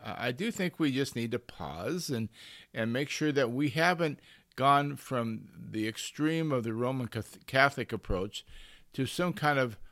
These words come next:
hard-hearted, um, dismissal of Mary. I mean, 'cause after all, she is the mother of Jesus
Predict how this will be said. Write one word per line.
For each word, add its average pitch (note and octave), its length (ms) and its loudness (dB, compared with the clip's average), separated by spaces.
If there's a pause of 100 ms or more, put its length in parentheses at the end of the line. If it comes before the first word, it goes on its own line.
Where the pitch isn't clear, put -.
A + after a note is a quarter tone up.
hard-hearted, C#3 960 4 (480)
um, G2+ 600 -2 (400)
dismissal B2+ 760 2 (1040)
of A#2 240 -2
Mary. G2+ 540 -6
I A#2+ 80 -4
mean, B2+ 160 -4
'cause B2 180 -4
after D#3 460 0
all, A2 420 2 (300)
she D3+ 400 2
is D3+ 380 2
the B2 240 -6
mother C3 400 2
of A2+ 220 -2
Jesus C3+ 640 -2